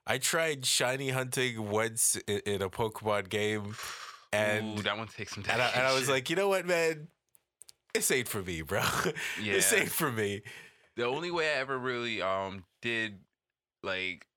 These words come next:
Speaker 2: dedicated shiny hunting was when I was breeding eggs, but sh-, like, hunting for shinies, oof.
Speaker 1: Yeah, yeah.
Speaker 2: That is,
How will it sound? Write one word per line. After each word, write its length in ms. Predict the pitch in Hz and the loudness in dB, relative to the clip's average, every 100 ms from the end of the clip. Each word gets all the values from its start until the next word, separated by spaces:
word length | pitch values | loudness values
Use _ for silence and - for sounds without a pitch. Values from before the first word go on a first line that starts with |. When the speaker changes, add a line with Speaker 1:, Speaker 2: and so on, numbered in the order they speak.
| _ _ _ - | _ _ _ -6
Speaker 2:
dedicated 560 | 104 107 113 123 120 113 | -2 -2 -2 -4 -4 -4
shiny 380 | - 107 117 131 | -4 -4 -4 -6
hunting 320 | 135 139 151 | -8 -8 -8
was 140 | 104 | -6
when 140 | 104 98 | -4 -4
I 100 | 92 | -4
was 140 | 92 | -6
breeding 360 | - 98 92 - | -8 -6 -4 -2
eggs, 420 | 92 113 147 - - | -2 -2 -4 -18 -10
but 200 | - 85 - - - - | -6 -6 -8 -20 -14 -8
sh-, 160 | - 104 - | -6 -8 -8
like, 180 | 98 92 | -6 -6
hunting 440 | - 113 131 196 | -6 -6 -4 -4
for 120 | 185 196 | -4 -4
shinies, 500 | 208 208 226 247 - _ 110 107 | -2 -2 -4 -6 -10 _ -8 -6
oof. 300 | 113 - 76 | -6 -6 -4
Speaker 1:
Yeah, 260 | 82 78 76 | -2 -2 -4
yeah. 360 | 76 73 64 | -4 -4 -4
Speaker 2:
That 180 | 98 117 | -2 -4
is, 120 | 117 | -4